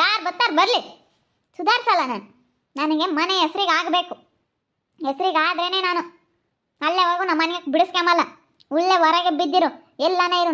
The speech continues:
ನಾವು ನೋಡ್ಕೊಂಬಲ್ಲ. ನಮಗೆ ಈಗ ನಾ ಪುಕ್ಸಟೆ ನೋಡ್ಕೊಂಬನಿ, ಹಾ?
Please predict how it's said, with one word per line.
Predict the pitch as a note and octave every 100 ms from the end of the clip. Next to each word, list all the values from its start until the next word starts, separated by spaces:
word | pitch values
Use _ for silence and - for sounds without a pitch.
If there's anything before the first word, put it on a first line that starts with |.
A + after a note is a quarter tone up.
| D4
ನಾವು | E4+ F4+
ನೋಡ್ಕೊಂಬಲ್ಲ. | F4 F4+ E4+ D4 A3 C#4
ನಮಗೆ | E4+ F4+ F4+ F#4+ - _ _ _ -
ಈಗ | D#4+ E4 F4
ನಾ | D#4+ E4+
ಪುಕ್ಸಟೆ | E4 G#4+ A4 G#4
ನೋಡ್ಕೊಂಬನಿ, | D#4+ C4+ B3 A#3+ B3 - -
ಹಾ? | D4+